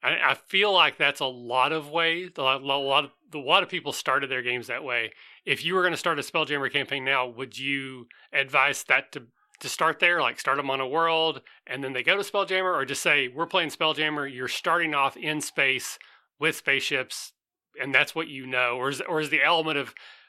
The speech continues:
learning, your characters learning as your players learn,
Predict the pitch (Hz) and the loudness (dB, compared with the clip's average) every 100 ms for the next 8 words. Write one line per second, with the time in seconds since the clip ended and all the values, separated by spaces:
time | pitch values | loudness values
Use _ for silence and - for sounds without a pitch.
0 | _ 143 135 160 165 160 156 147 139 139 | _ -12 -2 0 2 2 0 -2 -4 -4
1 | - 185 180 170 139 156 156 147 139 123 | 2 2 2 -2 -2 0 2 0 0 -4
2 | - 156 156 143 110 127 139 135 127 120 | -4 0 2 0 -4 -6 -4 -4 -6 -12